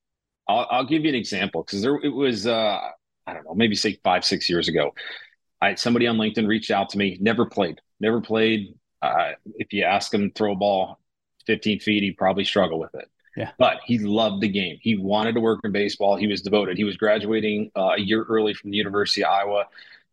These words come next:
Speaker 1: And he reached out to me and I said, "Man, I don't have Iowa, but I'm covering the Big Ten tournament in Minneapolis." And he's like, "Well, I have relatives that live up there. Can I join you?" So he drove from, uh, Iowa City up to Minneapolis. I mean, in the Big Ten tournament is literally first game's at eight A M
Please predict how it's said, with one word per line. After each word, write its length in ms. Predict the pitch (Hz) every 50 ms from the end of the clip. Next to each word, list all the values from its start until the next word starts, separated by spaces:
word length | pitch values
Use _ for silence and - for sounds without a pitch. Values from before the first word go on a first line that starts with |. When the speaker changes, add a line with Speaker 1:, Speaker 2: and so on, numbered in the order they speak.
| _ _ -
Speaker 1:
And 120 | 107 101
he 100 | 101 95
reached 280 | 92 110 117 - - -
out 220 | 110 107 107 -
to 80 | - 107
me 220 | 110 107 107 107
and 200 | 107 101 95 87 - -
I 60 | -
said, 180 | - - 95
"Man, 140 | 98 101 98
I 40 | 101
don't 160 | 110 104 92
have 240 | 104 104 101 101 95
Iowa, 420 | 92 92 95 101 104 104 104 101
but 300 | 92 98 107 98 85 - _ -
I'm 140 | 104 104 95
covering 380 | - - 107 101 95 104 101
the 40 | 95
Big 180 | 92 101 95 90
Ten 200 | - 104 98 87
tournament 340 | - 104 104 101 98 - 95
in 80 | 98
Minneapolis." 800 | 98 98 98 92 90 92 85 - - 78 - - - - - - _ _ _
And 80 | - 101
he's 120 | 95 82
like, 140 | 98 90 80
"Well, 140 | 107 104 95
I 80 | 95 95
have 220 | 104 104 101 87 - _
relatives 460 | - 110 110 110 110 107 - - 104 104
that 120 | 104 -
live 160 | 107 104 95 101
up 120 | 95 -
there. 240 | - 101 98 95 90
Can 180 | - - 107 101
I 100 | 92 90
join 320 | 85 - 98 87 87 85
you?" 140 | - - - _ _ _ - - - _ _ _ _ _ -
So 140 | - 104
he 80 | 104 98
drove 380 | 87 101 123 143 147 143 127 -
from, 420 | 123 120 113 110 104 101 95 - - _ _ _ _ -
uh, 360 | 95 95 92 87 87 80 71 - _ _ _ _ _ _ _ -
Iowa 220 | 113 123 131 123
City 400 | - - 120 110 110 110 110 - _ _ _ _
up 140 | - 117 -
to 100 | - 117
Minneapolis. 840 | 131 127 120 110 101 104 101 - 104 107 104 98 - - - - _ _ -
I 60 | 101 101
mean, 180 | 107 107 110
in 80 | 113 113
the 80 | 110
Big 180 | 104 139 135 -
Ten 160 | - 143 123
tournament 440 | 98 - 131 139 131 107 101 - -
is 120 | 107 92
literally 280 | 104 120 120 113 104 98
first 260 | - 117 113 110 -
game's 240 | 123 120 117 110 101
at 160 | 104 98 -
eight 140 | 110 110 107
A 160 | 104 104 104
M 180 | 107 104 101